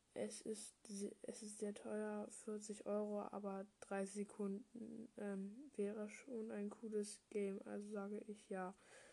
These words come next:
Und dann schreibt auch noch Susi, äh, „Ja, bitte.“ Ähm,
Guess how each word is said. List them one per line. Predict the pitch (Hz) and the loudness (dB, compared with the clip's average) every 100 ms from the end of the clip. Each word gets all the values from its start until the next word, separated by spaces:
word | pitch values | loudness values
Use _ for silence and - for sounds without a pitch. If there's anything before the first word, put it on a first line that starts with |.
| - - - - _ - | -20 -20 -20 -20 _ 2
Und | 208 196 196 208 - | 4 6 4 -2 -4
dann | - 190 190 | -2 0 -2
schreibt | - 185 - | 0 0 0
auch | 190 | -2
noch | 196 185 | -2 0
Susi, | 208 214 226 247 - - - - _ | 4 4 4 0 -4 -16 -20 -20 _
äh, | 208 196 - | 4 4 4
„Ja, | - 196 185 | 4 6 6
bitte.“ | 190 - 262 302 _ _ _ - - _ _ _ _ _ _ - | 2 4 2 2 _ _ _ -20 -20 _ _ _ _ _ _ 2
Ähm, | 196 196 190 190 | 4 4 2 -2